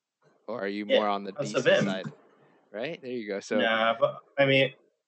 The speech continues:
Speaker 2: the thing is, I grew up watching Marvel, or not, I mean, D C cartoons, but reading Marvel comics.
Speaker 1: Yeah.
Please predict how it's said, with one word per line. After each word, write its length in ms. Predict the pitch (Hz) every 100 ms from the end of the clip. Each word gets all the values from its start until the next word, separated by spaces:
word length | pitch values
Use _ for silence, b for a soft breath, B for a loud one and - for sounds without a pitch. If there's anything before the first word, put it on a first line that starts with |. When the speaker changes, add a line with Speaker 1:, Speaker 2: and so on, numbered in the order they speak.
| _ _ _
Speaker 2:
the 60 | 139
thing 180 | 185
is, 240 | 180 165 -
I 140 | 135
grew 340 | 135 - 127 127
up 200 | 127 127
watching 680 | 120 120 - 120 110 107 101 _
Marvel, 1000 | 113 107 110 113 110 110 107 104 104 - -
or 120 | 107
not, 160 | 120
I 20 | 107
mean, 400 | 107 104 101 101 _ _ _ _ _ _
D 140 | 143 135
C 220 | - 139
cartoons, 800 | 135 120 - - 120 123 135 135
but 120 | -
reading 320 | 120 117 107
Marvel 320 | 107 104 101
comics. 1040 | - - 101 95 95 85 - - - - _ _ _ _
Speaker 1:
Yeah. 360 | 113 104 95